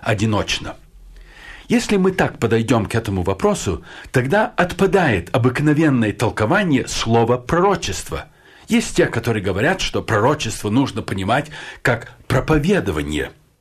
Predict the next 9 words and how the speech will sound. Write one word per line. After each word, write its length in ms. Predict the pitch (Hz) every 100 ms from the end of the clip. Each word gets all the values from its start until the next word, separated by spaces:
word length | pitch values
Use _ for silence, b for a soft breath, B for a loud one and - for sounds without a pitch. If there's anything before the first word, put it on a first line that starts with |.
| _ B B B
Это 220 | 202 196
значит, 320 | 165 165 143
что 160 | - 147
когда 400 | 135 127 151 123
мы 240 | 113 170
проповедуем, 840 | 170 117 110 90 87 78 110 151
то 200 | 151 135
мы 160 | 113 107
пророчествуем. 880 | 139 160 202 180 110 - 80 71